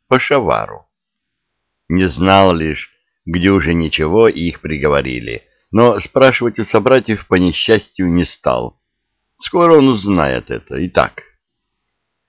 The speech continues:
В своём поступке Шаран не раскаивался. Потом,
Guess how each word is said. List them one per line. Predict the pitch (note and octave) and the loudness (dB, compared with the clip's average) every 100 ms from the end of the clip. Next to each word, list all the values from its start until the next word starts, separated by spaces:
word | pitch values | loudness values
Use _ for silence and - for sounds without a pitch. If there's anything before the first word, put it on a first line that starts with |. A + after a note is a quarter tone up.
| _ _ _ | _ _ _
В | - | -6
своём | F#2 F#2+ G2 F#2 | 2 6 6 4
поступке | F#2 F2+ - A2+ - A2+ A2 | 2 0 0 -2 0 2 2
Шаран | - E2 D#2 E2+ E2+ - | 4 2 4 2 -2 -6
не | D2+ E2 | -4 -2
раскаивался. | D#2+ - - C#2 B1 A1+ A1 - G#1+ - _ _ _ _ _ | -2 -4 -6 -4 -4 -6 -10 -14 -16 -18 _ _ _ _ _
Потом, | - F#2 E3+ E3+ A#2+ | 0 0 4 4 2